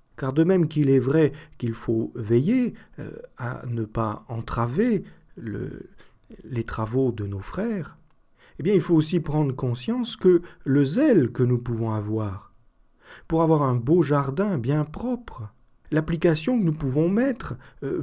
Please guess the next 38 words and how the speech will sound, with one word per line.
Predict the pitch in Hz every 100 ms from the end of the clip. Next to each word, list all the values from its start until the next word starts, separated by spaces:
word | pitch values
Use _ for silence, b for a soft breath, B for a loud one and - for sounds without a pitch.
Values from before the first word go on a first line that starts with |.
| 123
pour | 160 165 151 139 143
bien | 120 156
ratisser | 135 139 - 135 - 156
la | 127
terre | 127 170 190 175 127 B B
ou, | 135 147
ou | 143
la | 143
préparer | - 139 131 135 165 220 135
à |
recevoir | 120 120 117 113 107
le | 104 101
grain, | - 156 226 - b b b b _ -
va | 156
donner | 180 214 202
de |
la | 175 160
joie | 139 202 262
aux | 170
frères | 127 - 127 104 -
par | 127 120
ce | -
beau | 120 110
spectacle | 107 - 117 247 233 - B B
et | 165
par | 165 185
là | 170
même | 220 262 170
va | 170
l'encourager | 165 151 165 151 165 190 311 156 -
à | 127
faire | 185 143
de | 143
même | 139 147 120
dans | 113
son | 107 110
propre | 104 120 107 -
jardin. | 101 104 101 98